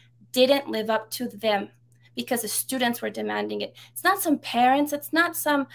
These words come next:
agencies, it's not some special, um, politicians, you know, in, in the lurk. It was the students that were there, and that left that impact, and, and what a shame. We didn't, we didn't do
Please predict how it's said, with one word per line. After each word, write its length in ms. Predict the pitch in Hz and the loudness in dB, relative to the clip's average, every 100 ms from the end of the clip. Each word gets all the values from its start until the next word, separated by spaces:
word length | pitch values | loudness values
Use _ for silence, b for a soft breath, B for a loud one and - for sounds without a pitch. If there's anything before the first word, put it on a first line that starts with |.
| B B 233 | B B -2
agencies, 640 | 262 254 285 269 285 277 | 0 2 2 2 -2 -2
it's 220 | 277 - | -2 -2
not 240 | 294 320 | -2 -2
some 180 | - 294 | 0 0
special, 680 | 277 - 262 262 285 269 262 B B - | -2 2 2 2 2 2 0 B B -4
um, 360 | 233 214 208 - _ | 0 0 -4 -10 _
politicians, 960 | - 262 247 - 269 262 - 254 254 - | 2 4 4 0 2 2 2 0 -2 -4
you 100 | 247 | -2
know, 140 | 240 | -2
in, 240 | 226 233 226 | 0 -2 -2
in 140 | 233 226 | -4 -2
the 100 | 220 | -2
lurk. 440 | 214 233 277 - b b b | 0 0 0 -6 b b b
It 160 | 294 320 | -4 -2
was 160 | 349 | -2
the 80 | 269 | -4
students 520 | - - 285 320 254 | -6 -4 -2 0 -2
that 180 | 226 220 | -4 -2
were 100 | 214 | -2
there, 240 | 208 208 190 | 0 -2 -2
and 180 | 208 208 | -2 2
that 240 | 262 277 | 4 4
left 480 | 233 233 214 - - - | 0 0 -2 -6 -20 -8
that 200 | 220 - | -6 -4
impact, 460 | 226 220 - 208 | -8 -8 -10 -10
and, 240 | - 214 208 _ | -8 -8 -8 _
and 160 | 226 226 | -8 0
what 140 | 247 | 2
a 40 | 233 | 2
shame. 360 | - 202 196 - _ _ | -2 -6 -10 -16 _ _
We 140 | 220 233 | -10 -4
didn't, 400 | 233 247 240 220 | -2 -2 -2 -4
we 80 | |
didn't 340 | 226 240 240 226 | -6 -2 -4 -2
do 220 | 233 | -4